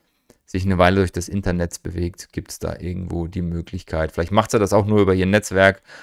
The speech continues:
hat's mal rauskommuniziert. Ich habe absolut keine Ahnung, aber ich find's einen sehr, sehr coolen Marketing-Move. Ja, so viel zu Kylie Minogue. Wer für sie arbeiten möchte, für den ist das vielleicht was.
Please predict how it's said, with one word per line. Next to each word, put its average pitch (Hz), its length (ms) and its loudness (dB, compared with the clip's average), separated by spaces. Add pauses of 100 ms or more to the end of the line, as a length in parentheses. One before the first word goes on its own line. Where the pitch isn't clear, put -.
(120)
hat's - 200 -6
mal 95 100 2
rauskommuniziert. 90 760 -2
Ich 80 140 -8
habe - 160 -6
absolut 87 480 -2
keine 87 260 0
Ahnung, 90 280 0 (400)
aber 85 200 0
ich - 120 -2
find's 120 300 0 (100)
einen 98 140 -2
sehr, 95 280 2
sehr 90 220 -2
coolen 82 640 -6 (300)
Marketing-Move. 82 760 -8 (420)
Ja, 101 180 8
so 113 100 6
viel 151 100 0
zu - 140 0
Kylie 117 240 6
Minogue. 107 400 2 (100)
Wer 95 460 2 (320)
für 101 140 0
sie 87 140 -2
arbeiten 95 300 2
möchte, 101 300 -2
für 87 160 -2
den 87 160 -2
ist 113 120 -6
das 135 120 -6
vielleicht 147 320 -4
was. 151 260 -2